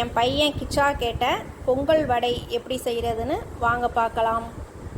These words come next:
ஃபஸ்ட்டு பொங்கலுக்கு ஒரு கப் வந்து பச்சரிசி, அதிலே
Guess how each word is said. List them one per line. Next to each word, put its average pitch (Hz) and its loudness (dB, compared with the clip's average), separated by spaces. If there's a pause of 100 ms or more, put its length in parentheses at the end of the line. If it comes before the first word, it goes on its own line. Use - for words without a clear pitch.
ஃபஸ்ட்டு 269 0
பொங்கலுக்கு 254 6 (280)
ஒரு 240 2
கப் 269 2
வந்து 240 2 (160)
பச்சரிசி, 240 0 (1300)
அதிலே 262 4